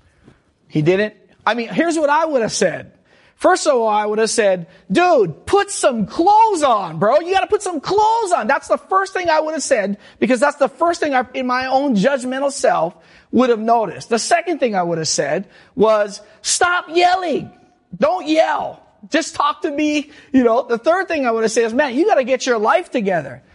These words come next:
But that's not, that, that's so far from what Jesus said. All Jesus wanted to know was, "Hey, what's your name?" And I wonder what, how everybody acted in that, you know? I wonder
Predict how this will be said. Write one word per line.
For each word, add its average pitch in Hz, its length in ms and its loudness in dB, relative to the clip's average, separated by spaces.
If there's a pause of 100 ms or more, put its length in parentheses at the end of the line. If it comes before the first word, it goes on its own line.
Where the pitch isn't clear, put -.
(180)
But 175 100 -10
that's 175 220 -2
not, 165 500 -4
that, 170 240 -2
that's - 260 -16
so - 360 -2
far 180 380 -8
from 175 200 -6
what 160 160 -8
Jesus 139 460 -8
said. 117 320 -16 (420)
All 247 240 2
Jesus 208 460 -4
wanted 165 300 -4
to 165 100 -4
know 143 260 -4
was, 127 480 -12 (460)
"Hey, 170 320 -2 (2250)
what's - 200 -20
your 165 100 -8
name?" 131 200 -12 (1600)
And 180 280 0
I 170 120 2
wonder 294 360 0
what, 254 220 -2
how 233 220 -2
everybody 220 560 -2
acted 180 420 -4
in 139 160 -12
that, - 260 -8
you 147 140 2
know? 147 240 0
I - 60 -4
wonder 226 640 0